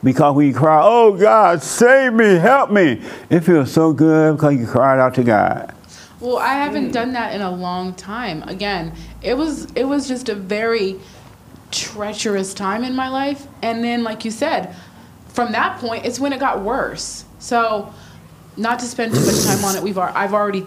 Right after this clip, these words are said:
Speaker 2: talked about this before, I'm starting to realize it, but it just, there's nowhere for it to rest or sit for me. Like,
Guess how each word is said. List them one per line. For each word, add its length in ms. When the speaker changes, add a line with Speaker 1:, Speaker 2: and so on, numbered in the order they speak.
Speaker 2:
talked 340
about 260
this 200
before, 760
I'm 160
starting 560
to 140
realize 600
it, 140
but 140
it 140
just, 380
there's 220
nowhere 380
for 200
it 140
to 100
rest 560
or 200
sit 400
for 160
me. 340
Like, 240